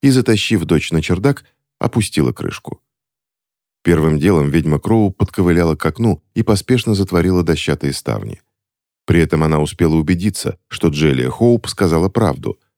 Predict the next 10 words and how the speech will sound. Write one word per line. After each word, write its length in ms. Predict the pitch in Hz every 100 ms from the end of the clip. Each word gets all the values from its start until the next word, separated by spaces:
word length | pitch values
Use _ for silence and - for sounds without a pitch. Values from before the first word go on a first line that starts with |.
| _
Дождь 380 | - 87 85 -
из 100 | 76
мечей 400 | 80 78 98 90 -
закончился. 800 | 82 - 73 - - - - _ _ _ _ _ _ _ -
С 100 | -
последним 500 | 110 82 104 87 78
вонзившимся 640 | 82 76 87 - 69 78
в 40 | 69
землю 340 | 82 73 69
клинком 480 | - 82 80 131